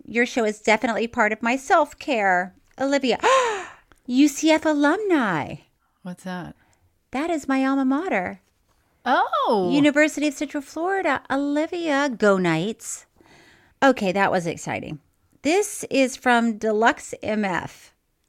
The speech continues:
Speaker 1: Hey, Deluxe
Speaker 2: Hey,
Speaker 1: M F.
Speaker 2: Deluxe M F.
Speaker 1: Hey.
Speaker 2: Hey.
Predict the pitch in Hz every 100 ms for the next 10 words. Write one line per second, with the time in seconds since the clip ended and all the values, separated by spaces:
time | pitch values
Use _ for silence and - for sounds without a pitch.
0 | _ _ _ _ _ - 311 311 339 339
1 | 349 311 269 254 214 220 233 - - 180
2 | 185 190 190 - 180 175 170 160 254 262
3 | 262 262 226 190 175 160 170